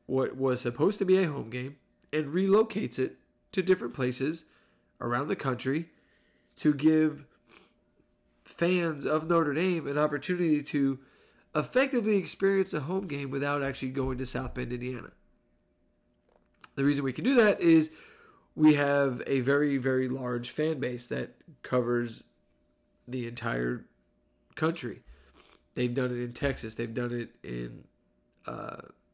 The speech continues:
Florida. They've done it, uh, I'm trying to think where all the different Shamrock Series games have been now.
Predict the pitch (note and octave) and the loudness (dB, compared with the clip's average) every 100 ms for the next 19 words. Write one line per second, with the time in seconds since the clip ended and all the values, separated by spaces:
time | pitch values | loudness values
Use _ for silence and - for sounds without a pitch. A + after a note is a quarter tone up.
0 | _ _ - C3+ C#3+ C#3 B2+ A2 G#2 A#2+ | _ _ -14 -4 0 2 0 -2 -4 -6
1 | A#2 A#2+ A#2+ A#2 - _ _ _ _ _ | -6 -6 -6 -8 -10 _ _ _ _ _
2 | _ _ - A2+ F#2+ B2 C3+ C3+ B2+ B2+ | _ _ -10 -8 -6 -4 -2 -2 -4 -4
3 | C3+ B2 B2+ B2+ B2 B2 B2 A#2+ - - | -4 -2 -2 0 -2 -4 -6 -10 -8 -4
4 | B2 A#2+ B2 B2 B2+ B2+ B2 B2+ B2 B2 | -4 -4 -6 -4 -4 -4 -4 -6 -8 -6
5 | B2 A#2 B2+ A#2+ B2 B2 | -8 -6 -6 -6 -10 -10